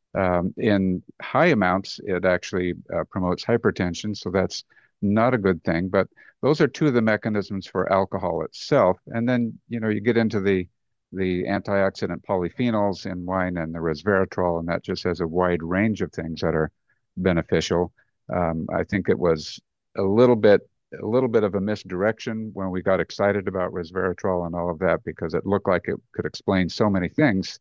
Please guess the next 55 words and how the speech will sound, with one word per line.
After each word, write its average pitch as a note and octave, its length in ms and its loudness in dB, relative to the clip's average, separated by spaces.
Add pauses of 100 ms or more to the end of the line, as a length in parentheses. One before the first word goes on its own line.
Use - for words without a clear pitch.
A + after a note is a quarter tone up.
(120)
you F#2+ 100 -4
know, G2 60 0
but G2+ 140 4
in F#2 120 4
the F2 260 0
end, A2 400 4
it F#2+ 140 -4
turns G#2 320 -4
out F#2+ 180 0
there G2 100 -2
just G#2 280 -6
isn't G2 240 -4
enough F2+ 260 0 (320)
resveratrol F2+ 800 0 (120)
in A2+ 220 -2
wine F#2 240 0
to E2+ 140 -6
do F2 160 -2
that, E2 240 -2 (520)
um, D#2+ 400 -6 (220)
all F2+ 160 0
the D#2+ 80 -4
things F2+ 320 -2
that, E2 160 4 (100)
that F2 140 -2
we E2+ 140 -4
knew E2 240 -2
it - 80 -4 (260)
could F2 160 0
do, G#2+ 240 6
and, F#2 160 2
and F2+ 180 -2
it's - 280 -10 (400)
not G#2 260 4
very F#2+ 220 6
well F2+ 160 6
absorbed E2+ 420 0
as D#2+ 160 0
a D#2 80 -6
supplement. D2+ 540 -2
So G#2 180 0
the, F#2+ 260 2 (320)
so B2 200 -2
the, G#2 180 0 (320)
you A2+ 100 -2
know, G#2 120 2
these G#2 180 0
things A2 160 -2
have A2+ 180 2
a G2 60 0
lot G2+ 240 2
to G2 100 -4
do C3 180 0
with A2+ 180 2
it, G2+ 140 0